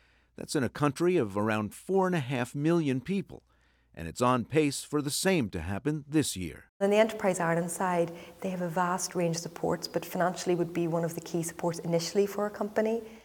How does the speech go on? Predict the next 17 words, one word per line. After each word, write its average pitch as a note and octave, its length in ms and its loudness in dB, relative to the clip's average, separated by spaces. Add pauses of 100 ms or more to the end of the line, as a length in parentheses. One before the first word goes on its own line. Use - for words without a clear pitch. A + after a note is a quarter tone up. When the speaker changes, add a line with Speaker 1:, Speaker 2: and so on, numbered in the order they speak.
(100)
Speaker 1:
Ciara G#3+ 260 8
Leonard B2+ 420 4
is D#2+ 220 -8
one D3 180 4
of G2+ 140 2
the F2+ 80 -6
people A2+ 380 -6
keeping C#3+ 360 -4
her C#3+ 240 2
eye C3 280 2
on A2 160 -2
attracting E3 540 -4
foreign C3+ 560 2
entrepreneurial A2+ 800 0
talent E2+ 520 -8
into F2 340 -6
Ireland. F2+ 540 -4